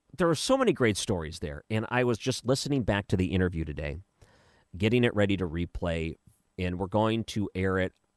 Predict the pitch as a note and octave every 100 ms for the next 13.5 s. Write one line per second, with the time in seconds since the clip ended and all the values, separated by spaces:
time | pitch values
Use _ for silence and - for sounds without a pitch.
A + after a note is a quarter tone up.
0 | _ - F2+ F#2 G2+ G2 F2+ F#2 F2 D#2+
1 | E2 F2 D#2+ - F2+ F#2 G2 - F2 D#2+
2 | D#2 - _ _ _ _ E2+ E2+ - _
3 | - - A2+ A2+ - A#2 G#2 D#2 B1+ F2+
4 | - _ _ _ _ _ - G2 G2 G2+
5 | F#2 F2+ - B2 G#2 G2 F#2+ F#2+ F2+ F#2+
6 | - - G2 - - F#2 F2+ - G2 -
7 | - D3 B2+ A#2 G#2 A2+ G#2 G#2+ G2 -
8 | F#2+ - - - - G#2+ G#2+ G2 G#2 G#2
9 | E2+ D#2+ F2 G2+ _ _ - - - _
10 | C3 A2+ - A#2+ A2 - G3 E3+ A#2+ A2
11 | G#2 - F#2+ F2 F2+ G#2+ A2 A2 A#2+ -
12 | G#2 G#2+ - G#2 G2 C3+ D3+ G#2+ A2 G#2+
13 | B2+ - A2+ G#2+ -